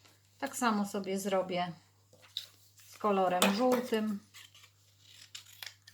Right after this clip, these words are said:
Rozcinam na pół. Składam te dwie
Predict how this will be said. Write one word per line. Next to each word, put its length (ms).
Rozcinam 760
na 140
pół. 340
Składam 840
te 100
dwie 320